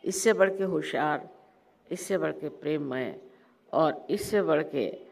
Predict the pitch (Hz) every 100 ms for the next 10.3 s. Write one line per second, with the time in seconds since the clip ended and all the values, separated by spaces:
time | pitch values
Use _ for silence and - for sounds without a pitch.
0 | - _ _ _ _ _ _ _ _ 160
1 | 165 170 220 165 135 - - 123 - 113
2 | 117 113 73 - - _ _ - - 180
3 | 180 - 185 240 190 - 131 - - -
4 | - _ _ _ _ _ _ _ _ _
5 | _ _ _ _ _ _ _ _ _ _
6 | _ _ _ _ _ _ _ _ _ _
7 | _ _ _ _ _ 180 196 202 190 180
8 | 202 196 196 185 - - - 170 - 190
9 | 190 185 156 151 151 - - 139 139 139
10 | 131 123 -